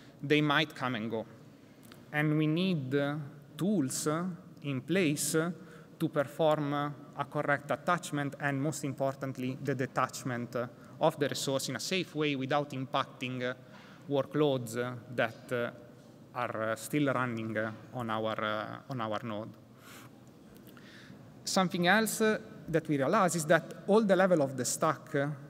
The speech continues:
should strive to have a coherent method, uh,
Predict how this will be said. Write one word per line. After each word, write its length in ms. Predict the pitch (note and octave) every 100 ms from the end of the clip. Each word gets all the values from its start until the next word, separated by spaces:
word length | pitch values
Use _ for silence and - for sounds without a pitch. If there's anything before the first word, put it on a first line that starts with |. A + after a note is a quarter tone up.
| - -
should 500 | - - D#3+ C3+ -
strive 680 | - - D#3+ E3 D#3+ C3+ -
to 280 | D3 C#3+ - -
have 380 | - F3 D3 D3
a 40 |
coherent 840 | - E3 C#3 E3 D#3 D3+ C3+ C3+ C3+
method, 600 | B2+ C3+ C3 C3 B2 B2+
uh, 140 | B2+